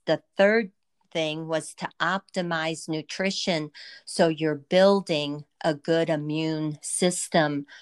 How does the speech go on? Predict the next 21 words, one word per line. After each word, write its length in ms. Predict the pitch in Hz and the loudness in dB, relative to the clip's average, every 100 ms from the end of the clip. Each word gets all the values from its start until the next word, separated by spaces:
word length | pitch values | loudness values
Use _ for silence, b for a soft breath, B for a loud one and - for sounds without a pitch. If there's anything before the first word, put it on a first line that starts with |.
| B | B
for 540 | - 190 202 190 160 160 | 0 6 6 6 2 -2
a 120 | 165 160 | -8 -8
good 440 | - 165 160 160 _ | -8 -6 -6 -8 _
immune 460 | 160 156 156 156 151 | -6 -4 -4 -4 -2
response. 880 | 147 143 - 156 139 135 156 - - b b b | -4 -4 -2 -2 0 -2 -6 -10 -16 b b b
And 280 | - 165 165 | 2 2 4
then, 480 | 170 165 165 165 160 - | 4 4 2 -2 -4 -2
um, 440 | 156 147 143 147 - - | -2 -2 -4 -8 -6 2
the 240 | 156 151 - | 2 2 2
fourth 280 | 175 180 190 | 2 2 0
thing 240 | 185 160 156 | -4 -4 -2
was 260 | 156 151 | -4 -4
to 160 | - 175 | -8 -6
reduce 560 | 156 160 - 160 160 - | -4 -4 -2 -2 -2 -6
exposure. 920 | 143 - - 170 175 170 156 143 156 B B B - | -6 -6 2 2 2 -2 -2 -2 -4 B B B -6
And 400 | 156 151 151 156 - _ | -2 -2 -2 -4 -8 _
because 540 | 165 156 - 208 202 202 | -4 -4 2 2 4 2
of 140 | 156 - | -2 -2
there 160 | 165 | -4
not 320 | 160 175 185 - - | -4 -4 -4 -4 -2
being 640 | 180 190 170 151 147 | 0 0 -2 -4 -8